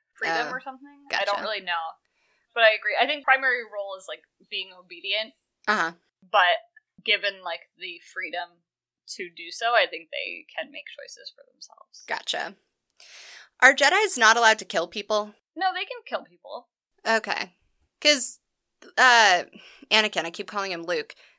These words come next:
Speaker 2: like, executes that one guy on Palpatine's orders, and everyone's like, "Ooh, it's bad."
Speaker 1: Yeah, I mean, I don't think they're meant to be, like, Ned Stark.
Speaker 2: Gotcha.
Speaker 1: They're meant to be peacekeepers, so by default, they shouldn't kill people,
Speaker 2: Right.
Speaker 1: but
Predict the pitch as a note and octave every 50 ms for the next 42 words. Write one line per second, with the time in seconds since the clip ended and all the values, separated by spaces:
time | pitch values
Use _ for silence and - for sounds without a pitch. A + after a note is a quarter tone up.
0 | _ _ E3+ F3+ F3 - - G3 F#3 - - E3+ - F3 E3+ E3 - - F3+ E3+
1 | - - F3+ F3 E3+ E3 E3+ E3 D#3 B2+ A2+ G#2 E3+ G3+ - _ F3+ E3+ E3 E3+
2 | F#3+ E3+ E3 - E3+ - E3 D#3+ D#3 D#3 D#3+ E3 D#3 - F#2+ B2 E3 - - E3
3 | D#3+ D#3 D#3+ E3 E3 E3+ - E3+ D#3+ D#3 - E3+ F#3 A3 A#3+ A#3 G3+ G3 F#3 F3
4 | E3+ E3+ E3 E3 E3 F3 _ - _ - D#3+ D#3+ D#3+ D#3 D3+ E3 F3 F3 _ _
5 | _ _ _ _ _ C#4+ D4+ C#4 C4 B3+ C4+ C#4 C#4+ C#4 C4 B3+ B3+ C4 C4 C#4
6 | C#4 C4+ B3 C4 B3 A3+ A3 A3 G3 F#3+ F#3+ F#3+ _ - - F#3 E3 F3+ F3+ F3
7 | F3 E3+ E3 E3+ _ - _ _ _ _ _ _ _ _ G#3+ G3 F#3 F3 F3 -
8 | - F3 - - - - - - - _ _ _ - E3+ C#3+ - - - - F3+
9 | - _ _ _ _ _ _ _ B3 A#3+ A3+ A3 G#3+ G3+ F#3+ - - - G#3+ F#3+
10 | F#3 F3+ E3+ E3 F#3+ F#3 F3 F3 - - F#3 F#3 - - - - F#3+ E3 _ F#3+
11 | D#3 D#3+ D#3+ F3 - - - - _ _ _ _ _ _ _ - G3 - - E3
12 | E3+ E3 E3+ - - E3 E3 E3 - - - F3 F3 - - - E3+ E3+ F#3+ G#3+
13 | C#4 - - C4 B3 A#3+ A#3+ C4+ B3+ B3+ C4 B3+ B3+ B3 F#3+ D#3+ - - - -